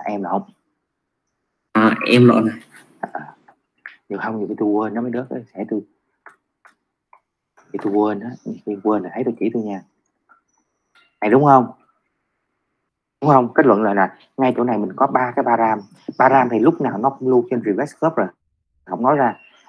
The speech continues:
Speaker 1: Một attribute, attribute là attribute này nè, giá trị này này nè. Còn một attribute ở section là thằng nào? Là thằng này.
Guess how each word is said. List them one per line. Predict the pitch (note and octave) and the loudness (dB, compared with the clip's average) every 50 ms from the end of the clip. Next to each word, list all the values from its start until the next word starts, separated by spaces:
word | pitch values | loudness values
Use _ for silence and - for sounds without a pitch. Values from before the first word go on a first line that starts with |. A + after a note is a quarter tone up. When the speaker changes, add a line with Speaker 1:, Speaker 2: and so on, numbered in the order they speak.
| _ | _
Speaker 1:
Một | - A#2 A#2 - - | 0 2 2 2 2
attribute, | D3+ D#3 - - C3+ C3 C3 A#2+ A2 - _ _ _ | -2 -2 0 4 6 6 6 6 6 0 _ _ _
attribute | - - D#3+ - D3 C3+ B2 A#2 | -4 -4 0 4 4 4 6 4
là | A2 G#2 | 2 0
attribute | A#2 - C#3+ C#3+ A#2+ A#2+ | 0 0 2 2 2 2
này | A2+ G#2+ | 2 0
nè, | G2 F#2+ - - _ _ _ | 0 -4 -4 -6 _ _ _
giá | - C#3+ D3 | -4 -4 0
trị | - A#2 G#2+ | 0 0 0
này | A2 G2+ | 0 0
này | G2 G2 F#2+ | -2 -2 -4
nè. | F#2 F2 - _ _ _ _ _ _ _ | -4 -8 -10 _ _ _ _ _ _ _
Còn | - B2+ A#2+ A#2+ G#2+ G#2 | 2 4 4 4 2 0
một | G#2+ G#2+ A2 | 0 0 2
attribute | - D3+ D#3 D3 C3+ B2+ B2+ B2+ - | 2 0 2 2 4 4 4 4 4
ở | - F#2 F#2+ A2+ | 2 0 0 0
section | - E3+ E3 - - C3 B2 A#2 A#2 - _ _ _ - | -2 -4 -2 2 2 2 2 2 -2 -8 _ _ _ -6
là | - G#2+ G2+ G2+ | -2 0 0 0
thằng | G2+ G#2+ G#2 G#2 | 0 -2 -2 0
nào? | G2+ G2+ G2+ G#2 G2+ A2 | 2 2 2 0 0 -4
Là | G#2 G2 | -8 -8
thằng | - G2+ G2 | -6 -6 -4
này. | F#2+ F2 - - | -4 -6 -6 -8